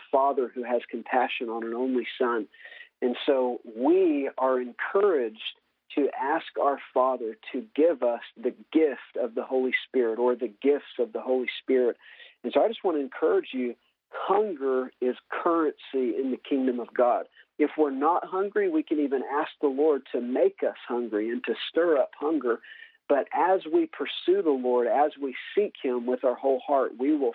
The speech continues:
find him. And the way that it works, at least what I've seen in my own life and ministry, is that as we seek him for the gifts of the Spirit, we will receive them. He's just such a good father. It's like, I've got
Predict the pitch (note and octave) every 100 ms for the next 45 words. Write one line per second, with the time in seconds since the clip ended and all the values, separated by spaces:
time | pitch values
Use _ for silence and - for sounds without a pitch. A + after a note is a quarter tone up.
0 | - C3+ E3 D#3+ - A#2 A2 G#2+ - -
1 | - B2+ B2+ C3+ D#3+ D3+ C#3 G2 C#3 D3
2 | - - - G2+ A#2+ C#3+ D#3+ C#3 C3+ D3
3 | E3 - C#3+ C3 B2+ A#2 C3 D3 C#3 C#3
4 | C3+ A#2+ B2 D#3 D#3 - A#2 A#2 A#2 A2
5 | A#2+ A2+ - _ _ _ C#3+ E3+ D#3+ D3+
6 | C3+ - C#3+ - - C3 B2 A#2+ - -
7 | - - F3+ F3 B2+ A2+ G#2+ C#3+ D3+ -
8 | C3+ A2+ A#2 - D3 E3+ C3+ - - _
9 | _ - A#2 D3+ D3+ C#3 C#3+ C#3 A#2+ -
10 | C3 D3+ B2+ G#2 - C3 C3 - C#3 -
11 | - _ _ - - E3+ - D#3 C#3 C#3
12 | - C3 C#3 C3 A#2+ A2+ A#2+ A2+ D3+ D#3
13 | D3